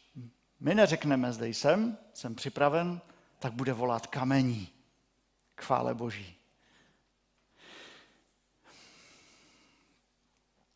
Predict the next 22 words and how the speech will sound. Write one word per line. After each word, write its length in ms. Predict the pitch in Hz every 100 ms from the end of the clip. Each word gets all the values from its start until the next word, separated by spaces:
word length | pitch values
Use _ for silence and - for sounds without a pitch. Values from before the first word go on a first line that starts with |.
| - 143
My 160 | 151
jsme 220 | 147 143
Božím 340 | 131 127 127 113
lidem. 360 | 110 104 101 90 _ _ _ _ _ - - _ -
Slovo, 260 | 160 170
které 420 | 170 170 160 147
Hospodin 460 | 127 143 - 156 151
řekl 300 | 143 135 151
o 100 | 135
svém 300 | - 139 123
lidu, 260 | 123 123 131
patří 420 | 117 120 - 127
i 60 |
nám. 360 | 117 107 110 101 - _ _ _ _ _
Můžeme 360 | 135 131 139 135
si 140 | -
ho 80 | 123
přivlastnit. 840 | - - 113 117 - 131 110 - - _ _ _ _ _ _ _ _ _ _ _
A 60 | 123
dnes 220 | 135 123
můžeme 360 | 131 131 135 127
říct: 480 | 113 - - -